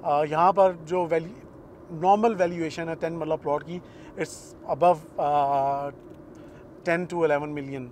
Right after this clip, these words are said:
rupees पाकिस्तानी रुपीज़, ठीक है। तो अब आप खुद एक आइडिया लगा लें कि मतलब एक करोड़ दस लाख, एक करोड़ बीस लाख तक आपको यहाँ पर एक अच्छा प्लॉट मिलता है। तो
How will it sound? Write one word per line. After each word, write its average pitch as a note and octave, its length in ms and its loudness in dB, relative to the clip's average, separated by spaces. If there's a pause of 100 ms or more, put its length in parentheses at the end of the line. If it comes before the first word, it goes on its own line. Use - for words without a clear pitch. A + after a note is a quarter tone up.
(160)
rupees B2+ 380 -12 (120)
पाकिस्तानी C3 400 -6
रुपीज़, A2+ 360 -16 (140)
ठीक D3 140 -16
है। F#3+ 60 -12 (840)
तो D#3+ 100 -4 (600)
अब D3 120 -4
आप D3+ 220 0
खुद F3+ 200 -6
एक F3 140 -4
आइडिया D3 240 -2
लगा D3 240 -4
लें E3+ 140 -8
कि E3 100 -8
मतलब C#3+ 500 -10
एक E3 280 -6
करोड़ D#3 260 -4
दस D3+ 260 -4
लाख, C#3 200 -2 (320)
एक D3+ 200 -8
करोड़ C#3+ 1120 -8
बीस D3+ 260 -8
लाख C3+ 180 -2
तक D3 140 -8
आपको C#3 280 -4
यहाँ C3 200 -8
पर D3+ 160 -8 (420)
एक C#3+ 140 -4 (240)
अच्छा F3+ 240 0
प्लॉट D3 320 -2 (240)
मिलता C3 300 -8
है। A2+ 80 -12 (640)
तो D#3 100 -4